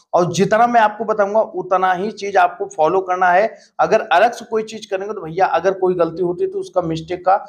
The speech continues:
भुगतान आप खुद बनेंगे, ठीक है। जितना मैं आपको बताऊंगा उतना ही मात्रा आपको करना है। ये जो core coin आपको दिख रहा है दोस्तों, ठीक ना, इसको किस तरीके से trust wallet के अंदर ऐड करेंगे वो process वीडियो के अंदर आपको बताने वाला हूँ। सीधे सीधे मैं cut कर देता हूँ। Cut करने के बाद दोस्तों प्ले Store पे आ जाता हूँ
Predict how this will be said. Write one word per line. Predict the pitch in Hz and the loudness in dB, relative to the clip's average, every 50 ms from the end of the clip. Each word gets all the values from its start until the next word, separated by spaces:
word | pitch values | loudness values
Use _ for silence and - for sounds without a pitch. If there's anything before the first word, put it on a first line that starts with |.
| - _ _ _ 139 | -14 _ _ _ -6
भुगतान | 143 143 - - 170 165 | -6 -2 0 0 2 2
आप | 160 156 156 - | 2 0 0 -4
खुद | - 139 | -10 -10
बनेंगे, | 120 131 127 123 120 120 127 | -8 -8 -8 -6 -8 -8 -8
ठीक | 135 170 226 | -2 0 0
है। | 226 226 - - - - _ _ _ 139 | 0 0 -4 -10 -18 -20 _ _ _ 0
जितना | 151 202 196 214 220 240 | 2 2 4 4 4 4
मैं | 247 240 | 6 6
आपको | 233 220 226 226 226 | 4 4 2 -2 -4
बताऊंगा | 196 208 202 202 208 220 220 | -4 0 0 0 2 2 0
उतना | 208 196 196 185 175 | -2 -2 -2 -4 -4
ही | 180 196 | -4 -2
मात्रा | 190 180 170 175 175 - 185 | 0 0 0 0 2 2 2
आपको | 175 170 175 185 - | 2 2 0 -6 -4
करना | - 165 160 185 180 | -4 -2 0 2 2
है। | 175 185 214 220 - - _ _ _ | 2 2 0 -2 -6 -12 _ _ _
ये | 165 180 | -2 0
जो | 175 202 196 | 0 0 2
core | - 190 202 196 | 2 2 2 2
coin | 196 202 190 190 190 | 2 2 4 4 4
आपको | 185 185 185 196 190 | 4 2 2 -2 -2
दिख | 180 190 185 | 0 0 2
रहा | 185 190 | 2 2
है | 185 180 | 2 2
दोस्तों, | 185 190 190 190 214 | 0 -2 -2 -2 -4
ठीक | 208 190 190 208 | -4 -4 -2 -2
ना, | 247 214 - _ _ _ _ _ | -2 -4 -4 _ _ _ _ _
इसको | 180 170 175 220 214 | -8 -4 -4 -4 -4
किस | 220 - 240 233 - | 0 0 -2 0 0
तरीके | 240 214 214 220 226 | -2 -2 0 -2 -4
से | 220 - | -4 -2
trust | - 202 202 196 196 - 185 | 0 0 0 0 0 -2 0
wallet | 175 170 180 185 185 - | 2 4 4 2 2 0
के | 202 | 0
अंदर | 190 190 185 | 4 4 4
ऐड | 170 175 170 | 4 2 0
करेंगे | - 180 180 185 196 | -4 -6 -4 -4 -4
वो | 180 160 170 170 | -2 -2 -2 -2
process | 175 170 165 160 170 180 | -2 -6 -8 -6 -4 -6
वीडियो | 165 151 147 156 | -4 -4 -4 -6
के | 160 | -4
अंदर | 175 165 165 | -2 0 0
आपको | 160 - 175 160 | 0 -2 -4 -4
बताने | 156 156 151 156 170 | 0 0 0 2 2
वाला | 175 170 175 | 2 2 2
हूँ। | 180 196 226 226 - - - - _ _ _ | 2 0 -2 -4 -8 -16 -20 -20 _ _ _
सीधे | - - - 214 202 220 240 | -6 0 2 2 4 2 2
सीधे | - 208 208 214 | 0 0 0 2
मैं | 220 208 208 202 - | 2 2 0 2 0
cut | 208 202 202 | -2 -2 2
कर | - 208 | 0 0
देता | 202 208 196 214 | 0 2 2 0
हूँ। | 208 202 202 - | 0 0 2 0
Cut | 226 233 226 226 | 0 0 0 -2
करने | 214 202 208 | -2 -2 0
के | 208 | 0
बाद | 208 202 | 0 0
दोस्तों | 196 202 196 208 202 | 0 -2 -2 -4 -8
प्ले | - - 175 175 175 | -6 -4 -4 -4 -4
Store | 175 - 190 185 185 | -2 -2 -4 -2 -2
पे | 175 165 - | -4 -2 2
आ | 139 156 | 2 2
जाता | 175 185 196 196 202 196 | 2 2 0 0 0 0
हूँ | 196 208 233 214 | 2 0 -2 -4